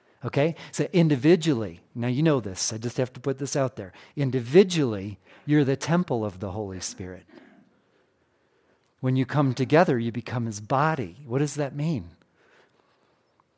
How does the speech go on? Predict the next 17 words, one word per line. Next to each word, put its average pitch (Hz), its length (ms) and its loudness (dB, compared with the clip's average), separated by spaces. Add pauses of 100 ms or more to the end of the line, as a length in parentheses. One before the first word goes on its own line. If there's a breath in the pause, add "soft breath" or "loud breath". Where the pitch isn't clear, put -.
(460)
See, 147 200 0
his 156 240 2
body, 147 400 0
do 131 100 -10
you 165 100 0
know 190 240 6
that 127 240 -4
as 185 360 2
his 180 240 0
body, 104 540 0 (240 loud breath)
we 156 180 4
are 156 120 4
carrying 180 760 0
out 135 320 -2
the 123 80 -8
same 147 480 0
ministry 120 680 -2